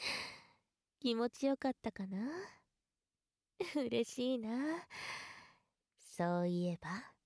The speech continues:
最後は乳首だけでいけたね。やっぱりお客さん、畜舎の才能ありますよ。すっごく楽しかった。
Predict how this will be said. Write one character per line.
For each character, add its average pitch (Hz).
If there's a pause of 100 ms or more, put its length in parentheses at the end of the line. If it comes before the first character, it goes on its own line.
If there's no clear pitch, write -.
(440)
最 220
後 196
は 175
乳 -
首 226
だ 180
け 269
で 359
い 196
け 202
た 208
ね。 277 (1700)
や 175
っ 160 (220)
ぱ 185
り 165
お 156
客 -
さ 254
ん、 262 (840)
畜 -
舎 214
の 214
才 214
能 214
あ 190
り 214
ま 320
す -
よ。 285 (1400)
す -
っ 285 (460)
ご 349
く -
楽 240
し -
か 330
っ - (120)
た。 247